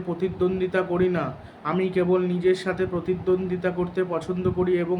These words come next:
দেশের হয়ে খেলতে এবং ম্যাচ জেতাতে পছন্দ করি। একই দলের হয়ে একে অপরের সাথে প্রতিদ্বন্দ্বিতা করা স্বাস্থ্যকর জিনিস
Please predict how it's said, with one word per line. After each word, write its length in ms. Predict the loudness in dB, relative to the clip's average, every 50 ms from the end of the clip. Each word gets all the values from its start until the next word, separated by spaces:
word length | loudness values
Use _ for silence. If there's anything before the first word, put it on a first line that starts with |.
| -2 -4 -4
দেশের 260 | -4 -2 -2 -2 0 2
হয়ে 140 | 2 2 0 0 -2
খেলতে 340 | -2 -2 -2 0 2 2 2 2 0 -4 -12 -16 -12 -4 -2
এবং 180 | 0 2 2 2 2 0
ম্যাচ 160 | 0 -2 0 0
জেতাতে 280 | 0 0 0 0 0 0 -2 0
পছন্দ 300 | -2 -2 -2 -2 -4 -2 -2 -2 0
করি। 160 | 0 0 2 0 0
একই 260 | 0 0 0 0 0 0 2
দলের 260 | 2 2 4 2 2 2 2
হয়ে 160 | 2 2 4 2 2
একে 160 | 0 0 -2 -2 -2
অপরের 300 | -2 0 0 0 0 0
সাথে 220 | -4 -4 -2 -2 -2 -4 -4 -6 -12 -14 -14 -8 -4
প্রতিদ্বন্দ্বিতা 800 | -2 -2 0 0 -2 0 2 2 2 4 4 0 0 0 0 0 0 0
করা 180 | 0 2 2 0 0 -2
স্বাস্থ্যকর 540 | -4 -4 -4 -4 -4 -6 -4 -2 -2 -2 -2 -2 -4
জিনিস 260 | -6 -6 -6 -6 -8